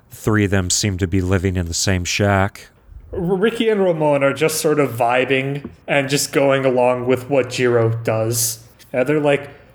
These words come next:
Speaker 2: "Well, we all, we all met at Monster College, and, like, we don't have anything better to do 'cause everyone we know and love is dead, but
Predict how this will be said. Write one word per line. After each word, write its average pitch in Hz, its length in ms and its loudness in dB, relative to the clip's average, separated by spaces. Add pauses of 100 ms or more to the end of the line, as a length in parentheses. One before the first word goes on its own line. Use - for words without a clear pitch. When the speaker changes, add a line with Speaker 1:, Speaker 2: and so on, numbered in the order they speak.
Speaker 2:
"Well, 180 160 -2
we 180 160 -2
all, 208 200 0
we 180 200 -4
all 220 140 0
met 170 260 0
at 151 180 -4
Monster 143 440 -2
College, 127 720 -2
and, 143 260 -2
like, 123 360 -2 (300)
we 196 120 2
don't 180 240 0
have 165 180 0
anything 143 400 -2
better 143 300 0
to 127 80 0
do 127 300 2
'cause 127 260 -2
everyone 135 320 0
we 127 140 -2
know 127 200 2
and 123 100 -2
love 120 220 0
is 113 160 -4
dead, 117 480 0
but 127 400 -2